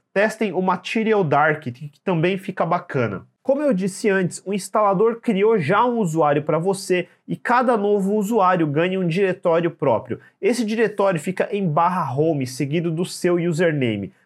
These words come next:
No meu caso, é Aqui Tá Um Rails. E se você ficou com dúvidas de quem é você, você pode perguntar pro Linux com o comando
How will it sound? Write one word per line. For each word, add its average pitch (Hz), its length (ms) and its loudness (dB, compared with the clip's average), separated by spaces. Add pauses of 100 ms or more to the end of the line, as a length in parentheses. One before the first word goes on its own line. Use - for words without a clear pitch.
No 196 120 0
meu 269 200 2
caso, 196 540 0 (120)
é 165 140 4
Aqui 185 260 -2
Tá 214 140 0
Um 208 160 2
Rails. 135 400 2
E 175 80 -4
se - 120 -4
você 208 240 0
ficou 240 260 -2
com 220 260 -2
dúvidas 160 400 2
de 135 100 -6
quem 135 200 -2
é 135 40 2
você, 190 500 -2 (180)
você 151 180 -2
pode 190 280 -2
perguntar 208 600 0
pro 233 180 0
Linux 175 420 0
com 208 180 0
o 214 60 0
comando 180 560 0